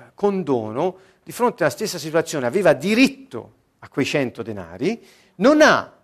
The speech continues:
mitigato, limitato il suo diritto a favore della compassione per la situazione che stava vivendo,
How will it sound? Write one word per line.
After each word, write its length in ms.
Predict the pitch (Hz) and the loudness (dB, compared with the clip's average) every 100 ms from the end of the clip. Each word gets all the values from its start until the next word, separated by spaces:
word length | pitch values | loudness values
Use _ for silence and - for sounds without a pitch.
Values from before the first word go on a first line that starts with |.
| _ | _
mitigato, 1300 | 170 196 208 214 214 170 226 185 123 - 113 107 - | -6 -2 -2 -2 -2 2 4 4 0 -6 -8 -10 -12
limitato 960 | - 185 262 247 208 262 220 123 - 123 | -6 0 2 2 2 2 2 0 -4 -4
il 140 | 127 - | -4 -6
suo 280 | - 262 | 0 2
diritto 600 | 170 180 180 - - 120 | 2 2 -2 -6 -6 -4
a 80 | - | -4
favore 400 | - 190 240 220 | -2 0 4 4
della 300 | 170 160 - | 4 4 2
compassione 880 | - 269 269 208 - - 262 139 113 | 2 2 2 0 0 -2 -2 -2 -2
per 140 | 160 | 0
la 120 | 156 151 | 2 0
situazione 720 | 196 - 165 - 214 190 127 | -2 -4 -4 -2 -2 0 -2
che 80 | 117 | -6
stava 240 | - 123 | -2 0
vivendo, 520 | 123 117 110 104 117 | 0 -2 -6 -8 -14